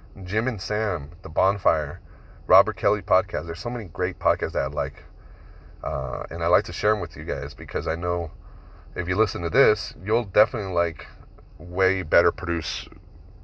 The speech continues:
podcasts by other people that are comics or non-comics. Um, Jim and Sam is my fucking favorite. It, they're on satellite radio, but you can listen through YouTube.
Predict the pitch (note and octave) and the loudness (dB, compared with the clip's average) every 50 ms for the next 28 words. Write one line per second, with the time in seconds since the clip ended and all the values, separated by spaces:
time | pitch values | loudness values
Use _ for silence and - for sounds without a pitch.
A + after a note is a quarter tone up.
0 | - - - - - G2+ F#2 E2+ - F2+ D#2+ E2 F2 F2 D#2 C#2+ - - F2 E2+ | -20 -18 -12 0 4 4 6 6 4 2 0 2 2 2 2 2 2 0 -2 -2
1 | E2+ - F#2+ E2 - F2 E2 D#2+ D#2+ D#2 D2+ - - F#2 F2 E2 E2 E2 - - | -2 -2 -4 -4 -2 0 0 2 2 2 2 2 2 2 4 2 2 -2 -2 0
2 | - G3 F3+ C#3 A#2+ A2 - - G2+ F#2+ F#2+ F#2+ F#2 - - - - - - - | 0 4 4 6 4 4 4 4 4 4 2 0 -8 -10 -14 -18 -18 -18 -18 -18
3 | - - - - - - - - - F2+ F2 E2+ E2+ E2 D#2+ D#2 D#2+ D#2+ - - | -18 -18 -18 -18 -18 -16 -6 0 2 2 4 2 2 0 -2 -4 -6 -8 -12 -14
4 | - - - - - - - - - G2 F#2 B2+ C#3+ D3+ C3+ G2+ - - G#2+ G2+ | -16 -18 -18 -18 -16 -16 -16 -14 -10 -2 2 4 4 4 4 2 0 2 2 4
5 | F#2+ F2+ E2 D#2 C#2+ D#2+ - D2+ C2+ - - - E2+ D#2+ - D2+ - - - E2 | 4 4 2 -2 -4 -6 -8 -8 -8 -2 0 0 0 0 -2 -8 -10 -6 -4 -4
6 | D2+ D2 D2 A#1+ - - - - - - - - F#2 F#2 E2 G2 A2+ A#2 A#2+ A2+ | -2 -2 -4 -6 -8 -10 -12 -14 -14 -12 -8 -6 -6 -4 2 6 8 8 8 8
7 | G2 - - G2 F#2+ F#2+ F#2 E2+ E2 D2 A#1 E2+ F2 F2 F2+ F2 E2 D2+ D2+ D#2 | 6 4 4 6 6 6 6 4 2 2 2 2 0 2 2 0 0 0 -2 -2
8 | E2 E2+ - F2+ E2+ E2+ D#2+ - - D2+ C#2+ D2 D#2+ D2+ C#2 C#2+ C#2 - - E2 | -4 -4 -4 -2 -2 -2 -2 -4 -6 -10 -8 -6 -6 -6 -6 -6 -8 -8 -8 -8
9 | D#2 - - D#2 D2 C#2+ | -8 -8 -8 -10 -10 -10